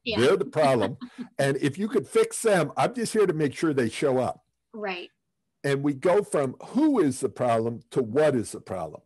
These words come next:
Speaker 1: Yeah.
Speaker 2: And how are we communicating that's a problem?
Speaker 1: Mm-hmm.
Speaker 2: Because if you don't agree on the problem, you won't agree on the solution.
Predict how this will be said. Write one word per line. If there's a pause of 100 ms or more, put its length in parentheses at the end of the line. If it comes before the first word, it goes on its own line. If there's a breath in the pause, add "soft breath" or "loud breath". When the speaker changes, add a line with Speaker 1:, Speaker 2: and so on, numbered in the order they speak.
(580)
Speaker 1:
Yeah. (260)
Speaker 2:
And (240)
how
are
we
communicating (500)
that's
a
problem? (380)
Speaker 1:
Mm-hmm. (880 soft breath)
Speaker 2:
Because
if
you
don't
agree
on
the
problem, (100)
you
won't
agree
on
the
solution.